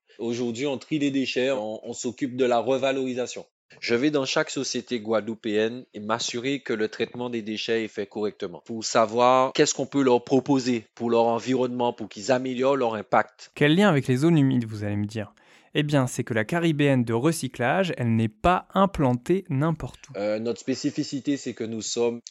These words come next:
Speaker 1: en plein milieu de la Guadeloupe, donc forcément dans une zone humide. Il faut savoir que la Guadeloupe se scinde en deux, il y a la Grande Terre et la Basse Terre, et qu'au milieu de ces deux pôles, on retrouve Jarry.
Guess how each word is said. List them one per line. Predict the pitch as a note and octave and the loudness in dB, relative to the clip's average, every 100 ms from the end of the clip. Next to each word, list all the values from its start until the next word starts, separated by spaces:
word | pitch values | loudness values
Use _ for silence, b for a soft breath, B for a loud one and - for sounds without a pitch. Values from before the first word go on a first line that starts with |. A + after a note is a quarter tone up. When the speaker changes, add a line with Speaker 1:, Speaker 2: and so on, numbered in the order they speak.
| - | -8
Speaker 1:
en | |
plein | G#2 B2+ | -2 -2
milieu | C#3 B2+ A2 | 0 -2 0
de | |
la | A2 | -2
Guadeloupe, | G#2+ G2+ G#2+ | 0 -2 -4
donc | G#2+ G#2 - | -6 -8 -4
forcément | G#2+ A2 A#2 A2+ A2+ | -4 -4 -6 -6 -6
dans | G#2+ | -6
une | G2 G2 | -8 -10
zone | F#2 F#2+ | -10 -10
humide. | F#2+ F#2+ A#2 A2+ _ - | -8 -10 -10 -14 _ -12
Il | A2+ | -6
faut | C3 | -2
savoir | C#3 C#3+ C3+ | 2 4 4
que | B2+ B2 | 2 2
la | A#2+ | 2
Guadeloupe | A2+ A#2 A#2 | 2 -2 -4
se | - | -6
scinde | A#2+ A#2+ A2+ | -6 -4 -4
en | A2+ | -2
deux, | C#3 E3 | 0 0
il | D3+ | 2
y | |
a | G#2+ | 2
la | G#2 | 0
Grande | G2 G#2+ G2+ | -2 -6 -2
Terre | A2+ A2 | -2 0
et | G#2 | 0
la | G2+ | 2
Basse | G2+ - | 0 -2
Terre, | C3+ D#3 F3 B B B | -2 -2 -4 B B B
et | G2+ | -8
qu'au | - B2+ | -2 0
milieu | C#3 C#3+ E3+ | 0 4 4
de | D#3+ D3 | 4 0
ces | - B2 | -2 -4
deux | A2+ G2 | -4 -4
pôles, | B2 C3 C#3 | 0 0 0
on | A2 | 0
retrouve | A2 G#2+ C#3+ A#2+ | 0 0 -2 -2
Jarry. | B2 G#2+ | -2 -2